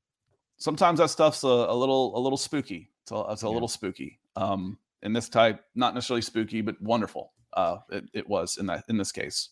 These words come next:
Speaker 1: Appreciate
Speaker 2: And
Speaker 1: the
Speaker 2: I s-,
Speaker 1: comment, Money Moore.
Speaker 2: and I also saw that, uh, yesterday, another kind of thing with the numbers. Um, Demari-, or Justin Simmons was gonna donate,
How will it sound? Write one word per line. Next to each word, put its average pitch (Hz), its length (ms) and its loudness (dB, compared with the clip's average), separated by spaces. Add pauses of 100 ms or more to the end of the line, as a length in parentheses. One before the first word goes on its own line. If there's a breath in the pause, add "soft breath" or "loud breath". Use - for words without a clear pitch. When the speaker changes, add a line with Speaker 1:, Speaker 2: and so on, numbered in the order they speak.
Speaker 1:
Appreciate 139 280 4
Speaker 2:
And 131 80 2
Speaker 1:
the - 20 4
Speaker 2:
I - 20 4
s-, 120 60 2
Speaker 1:
comment, 95 280 0 (220 soft breath)
Money 110 220 4
Moore. 101 140 4
Speaker 2:
and 131 80 6
I 127 80 6
also 131 260 2
saw 110 340 2
that, 104 320 0
uh, 101 60 2
yesterday, 101 460 -2
another 120 280 0
kind 110 160 0
of 98 80 -2
thing 107 140 -2
with 98 120 -2
the 107 80 -4
numbers. 92 520 -2
Um, 98 400 0 (1200)
Demari-, 123 340 2
or 113 120 0
Justin 127 400 -2
Simmons 135 400 -4
was 113 100 -6
gonna 113 160 -2
donate, 107 540 0